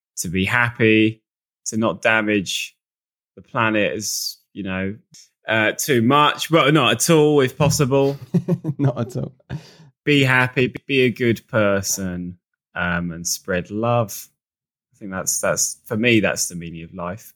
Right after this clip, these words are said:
Speaker 1: But I don't know. I don't know. What do you think?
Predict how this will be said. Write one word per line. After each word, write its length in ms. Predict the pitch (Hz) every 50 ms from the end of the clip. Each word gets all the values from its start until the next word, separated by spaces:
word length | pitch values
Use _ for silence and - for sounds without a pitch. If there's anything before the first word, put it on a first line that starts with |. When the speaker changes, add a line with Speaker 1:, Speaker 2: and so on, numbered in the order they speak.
| _ -
Speaker 1:
But 260 | 87 87 82 - _ _ _ _
I 80 | 113 110
don't 220 | - 143 131 117
know. 300 | 147 156 139 104 80 71 _ -
I 80 | - 151
don't 200 | 190 180 156 143
know. 320 | 175 185 165 120 92 78 - _ _ _ _ _ _ _
What 180 | - 175 175 170
do 80 | 180 180
you 280 | 180 185 190 190 180 165
think? 600 | - - 147 110 90 80 - _ _ - -